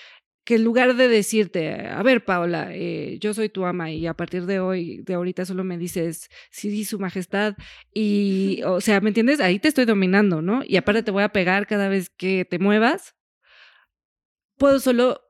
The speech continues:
Speaker 1: llegar y pegarte y no, no entrar en todo este personaje, si-, sino simplemente hacer la práctica.
Speaker 2: Ajá.
Speaker 1: Entonces, perdón, eh, y por ejemplo, tengo una amiga que, que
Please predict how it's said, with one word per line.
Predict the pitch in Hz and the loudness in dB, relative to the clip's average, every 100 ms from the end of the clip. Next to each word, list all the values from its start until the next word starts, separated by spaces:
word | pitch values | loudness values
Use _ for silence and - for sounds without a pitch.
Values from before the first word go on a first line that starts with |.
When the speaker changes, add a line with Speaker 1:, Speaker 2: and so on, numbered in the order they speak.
| - | -2
Speaker 1:
llegar | 202 202 208 220 | 2 4 4 2
y | - | -2
pegarte | - 196 208 190 160 175 _ | 0 2 2 0 -6 -12 _
y | - 202 | -6 0
no, | 220 | 0
no | 220 202 233 | 0 0 0
entrar | 226 214 202 | 2 2 2
en | 208 196 | 2 0
todo | 202 202 | -2 -2
este | 196 196 | -4 -6
personaje, | 190 175 202 226 196 | -8 -4 -4 -4 -4
si-, | 185 175 - - | -8 -14 -16 -16
sino | - 202 | -10 -8
simplemente | 202 202 190 185 175 | -6 -8 -6 -8 -8
hacer | 170 - | -10 -10
la | - | -10
práctica. | - 160 170 - - - _ _ | -8 -8 -8 -14 -20 -20 _ _
Speaker 2:
Ajá. | 254 247 240 - - - | -20 -18 -20 -20 -20 -18
Speaker 1:
Entonces, | 240 208 226 196 220 233 - - | -16 0 2 4 4 2 -2 -6
perdón, | 170 160 160 - | -2 0 0 -2
eh, | - 208 196 196 190 - - - | -2 2 4 4 2 -2 -8 -4
y | 226 214 208 208 | 2 4 4 4
por | 202 208 | 2 2
ejemplo, | 208 208 196 | 2 2 2
tengo | 240 262 | 2 2
una | 254 | 2
amiga | 254 269 269 269 | 2 2 2 0
que, | - 214 190 180 175 - - | -2 -2 0 0 -4 -8 -10
que | 190 170 175 165 - - - | -6 -4 -4 -6 -8 -10 -14